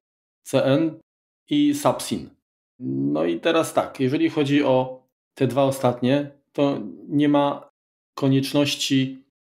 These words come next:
podawania żadnych danych logowania. Po prostu, mm, Video Station się z nimi komunikuje i, i napisy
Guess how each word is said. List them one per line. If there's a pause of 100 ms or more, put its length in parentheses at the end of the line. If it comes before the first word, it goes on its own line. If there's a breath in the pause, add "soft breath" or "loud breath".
(120)
podawania
żadnych
danych
logowania.
Po
prostu, (480)
mm,
Video
Station (160 loud breath)
się
z
nimi
komunikuje
i, (520 loud breath)
i
napisy